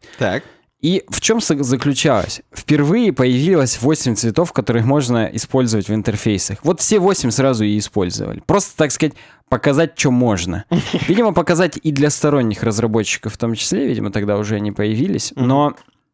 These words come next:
Speaker 2: да. И вот здесь на картинках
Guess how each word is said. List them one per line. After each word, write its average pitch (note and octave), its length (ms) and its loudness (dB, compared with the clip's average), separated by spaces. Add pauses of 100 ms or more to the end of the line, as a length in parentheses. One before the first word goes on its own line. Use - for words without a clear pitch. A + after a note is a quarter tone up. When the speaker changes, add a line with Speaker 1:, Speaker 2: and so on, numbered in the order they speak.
(200)
Speaker 2:
да. G#2+ 320 -2 (520)
И B2 80 0
вот D3 100 2
здесь E3 180 0
на D3+ 100 0
картинках D3+ 600 0